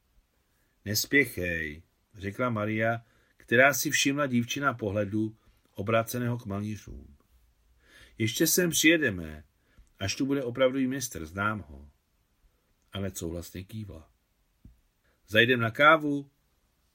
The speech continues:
navrhla Maria rusky. „Dobře,“ také rusky odpověděla Anet.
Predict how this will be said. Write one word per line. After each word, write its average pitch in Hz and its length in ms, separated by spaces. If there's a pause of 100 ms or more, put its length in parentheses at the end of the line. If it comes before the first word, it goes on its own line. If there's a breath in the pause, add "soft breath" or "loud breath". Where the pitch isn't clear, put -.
(280)
navrhla 101 380
Maria 95 340
rusky. 82 540 (760)
„Dobře,“ 113 440 (720)
také 110 380
rusky 107 340
odpověděla 92 480
Anet. 82 340